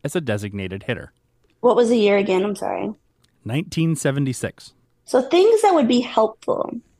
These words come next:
Speaker 2: because David gave lots of lovely, cool clues,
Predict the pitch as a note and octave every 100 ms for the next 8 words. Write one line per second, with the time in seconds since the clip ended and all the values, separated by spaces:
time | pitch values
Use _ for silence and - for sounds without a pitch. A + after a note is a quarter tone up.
0 | _ _ _ _ - A3 B3 G#3 B3 F4
1 | E4+ B3 A3+ A3 G3+ G#3 - A3 F#3 F#3
2 | F#3+ F3+ - - - - D4+ F#3 - -
3 | -